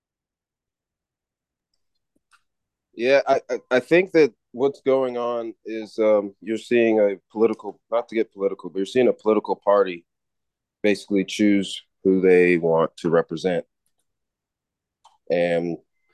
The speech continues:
this new guy is big on crypto, but he's not really big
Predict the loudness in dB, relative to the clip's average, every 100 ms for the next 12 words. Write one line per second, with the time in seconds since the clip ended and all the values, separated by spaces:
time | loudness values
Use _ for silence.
0 | _ _ -2 0 0 2 2 4 2 4
1 | 2 0 -2 -6 _ _ _ _ -8 -8
2 | -10 -20 _ 2 4 2 2 0 -2 0
3 | -2 -2 -2 -4 -6 -4 -6 -2 -2 0
4 | 0 0 -4 -8 -14 _ _ _ _ _
5 | _ _ _ _ _ _ _ 0 0